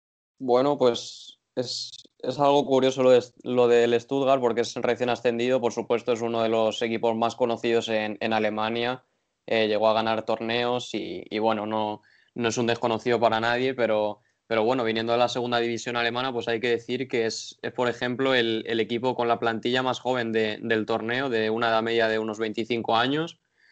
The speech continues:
y que entre sus filas tienen al jugador más rápido de la Bundesliga, que es, eh, eh, Silas Wamangituka, eh, un, un atacante que es, bueno, es, es una bestia, la verdad.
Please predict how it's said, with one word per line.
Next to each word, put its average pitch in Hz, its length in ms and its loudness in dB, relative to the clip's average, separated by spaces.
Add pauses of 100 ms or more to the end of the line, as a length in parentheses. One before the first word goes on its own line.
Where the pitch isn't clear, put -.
(220)
y 117 160 -4
que - 80 -2
entre 113 220 0
sus 110 160 -2
filas 123 260 2
tienen 127 300 -4
al 123 140 0
jugador 120 320 2
más 117 160 0
rápido 123 340 0
de 117 80 0
la 113 80 4
Bundesliga, 113 640 -2
que 113 120 0
es, 113 180 -6
eh, 107 440 0 (100)
eh, 110 200 -2
Silas 120 320 2
Wamangituka, 117 880 0 (520)
eh, 117 160 4
un, 120 440 -2
un 127 100 -2
atacante 120 880 2
que 110 80 -4
es, - 300 -10 (240)
bueno, 110 300 -4
es, - 260 -10
es 120 120 -6
una 117 200 2
bestia, 120 320 2
la 117 100 6
verdad. 113 320 2